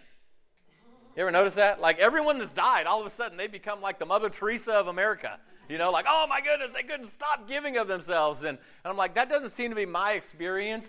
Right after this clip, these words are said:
in our culture, that everybody's like that."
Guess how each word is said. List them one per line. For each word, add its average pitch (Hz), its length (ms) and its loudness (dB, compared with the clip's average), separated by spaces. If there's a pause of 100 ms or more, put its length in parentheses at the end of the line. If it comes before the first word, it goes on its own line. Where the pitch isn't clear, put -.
in 170 160 -2
our 160 160 4
culture, 143 440 -4 (960)
that 139 120 -6
everybody's 151 420 2
like 135 260 0
that." 98 240 -6